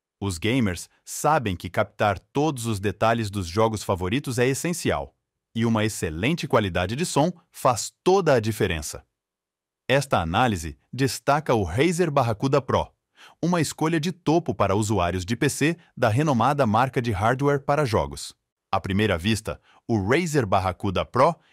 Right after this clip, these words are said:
impressiona com seu design elegante. A cor preta característica com detalhes em verde e um acabamento impecável exalam uma sensação premium.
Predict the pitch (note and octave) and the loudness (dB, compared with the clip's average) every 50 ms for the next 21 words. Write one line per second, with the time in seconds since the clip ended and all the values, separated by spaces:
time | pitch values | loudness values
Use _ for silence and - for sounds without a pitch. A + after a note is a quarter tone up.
0 | _ _ - E3 F3+ F3 D#3+ D3 C3+ - - - B2 B2 C#3+ D#3 D3+ C#3+ - C3 | _ _ -2 -2 0 0 0 0 0 0 0 -2 0 2 2 0 0 0 -2 -2
1 | A#2+ - C3+ A#2+ A#2 A2+ G#2+ F2+ F2 F#2+ G#2 A#2 A#2+ A#2 A#2+ A#2 G#2+ G2 G2 F#2+ | -2 0 -2 0 0 0 0 0 0 0 0 0 0 0 0 0 0 0 0 0
2 | F2 - - - _ _ _ _ _ _ _ _ _ _ _ _ _ _ _ _ | -2 -4 -8 -14 _ _ _ _ _ _ _ _ _ _ _ _ _ _ _ _
3 | _ - B2 B2+ - - F#3 G3 F#3 C#3+ - - C3 C#3 C3+ - - D#2+ - - | _ -4 -4 -2 0 4 4 4 4 2 0 2 2 2 2 2 -2 -4 -2 0
4 | G#2+ A2 G#2+ - - F#2+ F2 G#2+ C3 B2 - A#2 - G2+ F2 - G#2+ G#2 G2+ F#2+ | 0 0 -2 -2 -4 -2 0 0 0 -2 -2 -6 -6 -6 -4 -2 0 0 0 0
5 | - - A2 A2 A2 G2+ F#2 G#2 F#2+ E2+ G2+ A#2 A#2 G#2 F2 E2+ D2+ _ _ - | 0 0 0 0 0 0 -2 -2 -2 2 2 2 2 2 0 -6 -8 _ _ -20
6 | _ - - B2+ C3 C3 B2+ A#2+ - C#3 B2 A#2 A2 G#2+ B2 C#3 C3+ - B2 A#2+ | _ -4 0 2 4 4 2 2 2 0 2 2 2 2 2 0 0 -2 -2 0
7 | D3+ F#3 G3+ - - C3 G#2+ - - C3 C#3+ C#3+ A2+ G#2+ F2+ D#2+ _ _ - C3+ | 2 0 0 2 0 -2 0 0 0 2 2 2 2 0 -2 -4 _ _ 0 0
8 | C3+ A#2 G#2 B2 B2+ C#3 D3 D3 C#3 C3+ B2+ A#2+ A#2+ A2+ G#2+ - C3+ C3 - A#2 | 0 2 2 2 2 2 2 0 0 0 0 2 0 0 0 0 -2 -2 0 -2
9 | G2+ - - C#3+ C#3+ - - C3 C3+ C#3 B2 G2 E2+ D2 | -2 -2 -2 -2 -2 -2 0 2 2 2 2 2 -2 -4